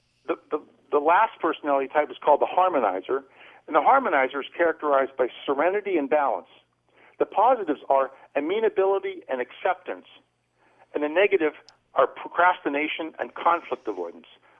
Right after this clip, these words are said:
Harmonizers just love to go along. They're serene. They don't make any waves, and their risk level in retirement is extremely low.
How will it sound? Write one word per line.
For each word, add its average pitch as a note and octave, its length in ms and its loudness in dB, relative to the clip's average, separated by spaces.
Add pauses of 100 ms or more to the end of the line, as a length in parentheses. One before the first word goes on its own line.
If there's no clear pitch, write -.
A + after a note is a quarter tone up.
(100)
Harmonizers F3+ 640 2
just E3 160 -6
love D#3+ 240 4
to F#3+ 60 -2
go F#3 220 4
along. D3+ 400 2 (340)
They're A#2+ 200 0 (180)
serene. F3+ 480 -2 (300)
They C3+ 100 2
don't F3 240 0
make F3+ 180 -6
any F3+ 140 -8
waves, D3 360 -2 (240)
and - 100 -12
their G3 120 4
risk F3+ 280 -4
level D3+ 320 -4
in - 240 -10 (140)
retirement C#3 480 -2
is F#2+ 100 -8
extremely A#2+ 560 -6
low. G2 300 2